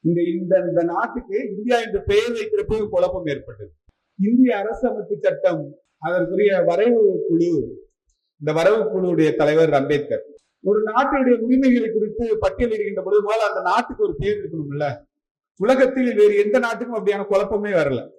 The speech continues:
அமெரிக்காவுக்கோ ரஷ்யாவுக்கோ அல்லது உலகத்தின் எந்த நாடுகளுக்கும் அப்படி குழப்பம் வரல. ஆனால்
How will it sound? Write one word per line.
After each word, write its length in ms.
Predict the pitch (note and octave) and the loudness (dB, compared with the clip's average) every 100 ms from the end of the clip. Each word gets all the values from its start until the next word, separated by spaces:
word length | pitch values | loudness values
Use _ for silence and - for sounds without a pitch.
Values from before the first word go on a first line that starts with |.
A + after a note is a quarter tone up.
| _ _ _ _ _ _ - - - _ - | _ _ _ _ _ _ -20 -20 -20 _ -4
அமெரிக்காவுக்கோ 680 | C#3+ F#3+ F#3+ F#3+ E3+ D#3+ F#3 | -2 -2 0 0 0 2 0
ரஷ்யாவுக்கோ 760 | E3 - F#3 D#3+ - E3+ F#3 - - - - _ _ | 0 0 0 0 0 0 0 -4 -12 -16 -20 _ _
அல்லது 240 | E3+ F#3 | -2 -2
உலகத்தின் 400 | F#3 A3 B3+ A#3 | 0 2 0 0
எந்த 280 | G3 G3 B3+ | -6 -2 2
நாடுகளுக்கும் 840 | B3 A#3+ B3 A#3 G#3+ A#3+ G#3+ F3 D#3+ | 4 4 2 0 -2 -4 -6 -10 -12
அப்படி 260 | D3 D3+ | -12 -6
குழப்பம் 360 | D#3+ E3+ F3+ D#3+ | 2 2 2 0
வரல. 120 | C#3+ | 0
ஆனால் 680 | B2+ C3+ D#3+ F#3+ C#3+ - | 0 2 2 2 0 -6